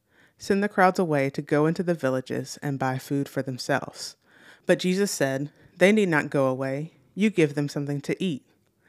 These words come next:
They said to him, "We have only five loaves here and two fish." And he said, "Bring them here to me." Then he ordered the crowds to sit down on the grass, and taking the five loaves and two fish,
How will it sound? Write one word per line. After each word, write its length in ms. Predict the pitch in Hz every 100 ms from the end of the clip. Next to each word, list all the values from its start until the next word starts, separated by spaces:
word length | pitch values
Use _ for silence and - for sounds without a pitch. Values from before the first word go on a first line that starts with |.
| _ _
They 80 | 180
said 220 | 175 202
to 100 | 196
him, 360 | 170 160 160 170 _ _ -
"We 160 | 202
have 160 | 214 190
only 260 | 175 175 165
five 360 | - 160 160
loaves 300 | 156 156 151
here 280 | 139 131 131
and 160 | 151 139
two 200 | - 160
fish." 500 | - - 131 - - _ - - - _
And 120 | 160 160
he 100 | 190
said, 440 | - 151 143 160 - - _
"Bring 240 | 170 170
them 160 | 175 175
here 180 | 156 143
to 140 | 151
me." 320 | 135 123 151 _ _ _ _ - _ _ _ 185
Then 140 | 202
he 120 | 233
ordered 340 | - 196 220 226
the 80 |
crowds 380 | - 160 147 147
to 100 | -
sit 240 | 156 - -
down 180 | 147 151
on 100 | 156
the 80 | 147
grass, 580 | 139 120 120 - - - _ -
and 120 | 151
taking 320 | 156 156 165
the 80 | 147
five 360 | 156 165 185
loaves 420 | 175 147 147 147 -
and 180 | 143
two 180 | - 170
fish, 440 | - 123 123 -